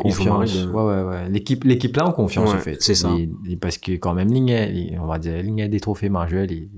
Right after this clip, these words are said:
Speaker 2: on doit top of Europe,
Speaker 1: Mhm.
Speaker 2: là. Puis non, plus bon qu'il
Speaker 1: Ouais,
Speaker 2: est supposément.
Speaker 1: pour le moment, ouais.
Speaker 2: D'après Van Stats, il est ligne Coupe d'Europe, il est ligne
Speaker 1: Ouais,
Speaker 2: Coupe Super
Speaker 1: ouais.
Speaker 2: Coupe, donc
Speaker 1: C'est
Speaker 2: il est même, il est même number one dans,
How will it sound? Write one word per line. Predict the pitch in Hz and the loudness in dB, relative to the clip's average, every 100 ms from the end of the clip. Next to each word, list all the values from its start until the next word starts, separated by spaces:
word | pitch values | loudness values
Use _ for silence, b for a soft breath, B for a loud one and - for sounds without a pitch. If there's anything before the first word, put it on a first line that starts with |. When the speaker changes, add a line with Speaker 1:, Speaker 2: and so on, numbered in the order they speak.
| 95 - | -20 -6
Speaker 2:
on | 87 | -2
doit | 82 | -2
top | - 95 | 0 -2
of | 87 82 | -2 -2
Europe, | 80 92 107 | 0 2 2
Speaker 1:
Mhm. | 95 | 0
Speaker 2:
là. | 110 123 b b b b b | -4 -8 b b b b b
Puis | - | -4
non, | 95 101 | -2 0
plus | - | 2
bon | 98 98 | 2 2
qu'il | 98 90 | 2 2
Speaker 1:
Ouais, | 98 | 2
Speaker 2:
est | |
supposément. | - 104 107 90 98 | 2 4 4 4 4
Speaker 1:
pour | 85 | 2
le | |
moment, | 78 | -2
ouais. | - | -2
Speaker 2:
D'après | 85 - | -2 0
Van | 92 85 | 0 0
Stats, | - 101 110 - - - | 0 0 0 -2 -8 -4
il | 92 | 0
est | 92 | 2
ligne | 95 101 104 98 | 4 4 2 0
Coupe | 98 | -2
d'Europe, | 90 87 98 - | 0 0 0 -2
il | |
est | 87 | 2
ligne | 92 | 2
Speaker 1:
Ouais, | 92 92 | 4 0
Speaker 2:
Coupe | 90 | -2
Super | 95 90 | -4 -4
Speaker 1:
ouais. | 80 | 0
Speaker 2:
Coupe, | 101 95 | 0 0
donc | 87 76 - B B B B B | -2 -6 -10 B B B B B
Speaker 1:
C'est | - 95 | -6 0
Speaker 2:
il | 95 | 2
est | |
même, | 95 104 117 | 4 2 2
il | |
est | 107 | 2
même | 101 113 | 2 2
number | 120 113 101 | 2 2 4
one | 107 120 113 | 2 2 2
dans, | 113 | 2